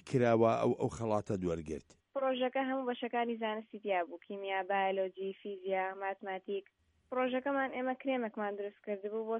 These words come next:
Speaker 2: سوتاوی، بۆ نەخۆشانی سوتاوی کە، ئە، کرێمێکی ئۆرگانیک بوو، تایبەت بە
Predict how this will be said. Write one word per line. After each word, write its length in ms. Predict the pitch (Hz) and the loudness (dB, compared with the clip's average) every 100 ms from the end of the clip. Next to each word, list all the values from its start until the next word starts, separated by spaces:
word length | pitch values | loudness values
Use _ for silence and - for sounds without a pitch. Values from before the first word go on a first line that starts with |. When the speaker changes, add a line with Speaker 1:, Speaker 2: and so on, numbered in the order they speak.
| - | -4
Speaker 2:
سوتاوی، 480 | 202 202 196 185 170 196 | -4 0 2 2 -2 -2
بۆ 120 | 208 202 196 196 | -2 -2 -4 -8
نەخۆشانی 600 | 196 - 196 214 202 202 - | -10 -8 -8 -6 -8 -10 -12
سوتاوی 480 | 202 185 185 185 202 - | -8 0 2 0 -2 -2
کە، 160 | 190 185 180 - | 0 2 0 -4
ئە، 80 | 185 180 - | -4 -4 -4
کرێمێکی 460 | 214 214 208 190 | -6 -6 -6 0
ئۆرگانیک 480 | 190 190 190 202 196 | 2 2 -2 -4 -6
بوو، 300 | 170 185 208 - _ | -4 -4 -4 -12 _
تایبەت 340 | - 190 214 208 196 | -2 0 0 -2 0
بە 140 | 196 | 4